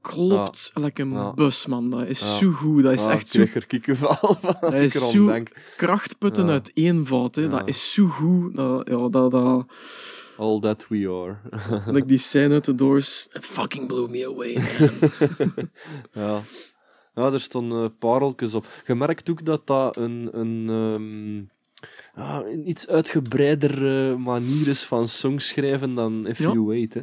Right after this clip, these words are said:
Speaker 1: Ja, meer budget waarschijnlijk en meer
Speaker 2: <laughs>
Speaker 1: tijd.
Speaker 2: Ja.
Speaker 1: Dat ze misschien, eh, kunnen spenderen. Ja, ze hebben
Speaker 2: Ja,
Speaker 1: vier
Speaker 2: ik
Speaker 1: jaar
Speaker 2: vind, ik
Speaker 1: bezig
Speaker 2: vind het ook
Speaker 1: gezeten,
Speaker 2: een geweldig
Speaker 1: natuurlijk.
Speaker 2: album, dus
Speaker 1: Ja, ja, ja, ja.
Speaker 2: Ja.
Speaker 1: Eh, Who Am I? De
Speaker 2: Ja.
Speaker 1: solomoment.
Speaker 2: Ja.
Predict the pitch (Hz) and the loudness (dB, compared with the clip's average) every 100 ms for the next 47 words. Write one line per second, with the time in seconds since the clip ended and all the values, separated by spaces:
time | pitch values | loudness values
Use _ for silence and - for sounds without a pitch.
0 | - 143 147 - 143 143 131 127 120 143 | -8 -8 -8 -2 4 4 4 2 2 0
1 | - - - - 170 160 143 139 143 135 | 0 -2 0 2 2 2 2 4 4 4
2 | 143 139 147 - - - - - - - | 4 2 0 -4 -12 -12 -18 -20 -18 -6
3 | 107 104 147 - - 151 143 139 139 135 | -4 -2 -2 -2 -4 -4 -4 -2 0 -2
4 | - 139 131 - 135 127 135 131 127 127 | -2 0 0 -2 2 4 4 4 6 4
5 | 123 135 135 127 127 139 - - 135 143 | 6 8 8 6 6 6 4 0 0 0
6 | 101 95 90 92 90 90 90 90 85 85 | 0 -2 -4 -4 -6 -6 -8 -8 -10 -12
7 | - 139 - - - - - _ - - | -6 -4 -4 -14 -16 -12 -12 _ -20 -20
8 | - - _ _ - 98 95 92 - _ | -20 -20 _ _ -20 -16 -16 -18 -20 _
9 | _ - 139 139 135 131 135 131 147 139 | _ 0 4 6 6 4 4 2 4 4
10 | 127 139 190 190 - - - _ _ - | 4 2 2 0 -4 -18 -20 _ _ -12
11 | 135 143 160 160 165 160 175 185 - 135 | 0 4 8 8 6 4 2 0 0 0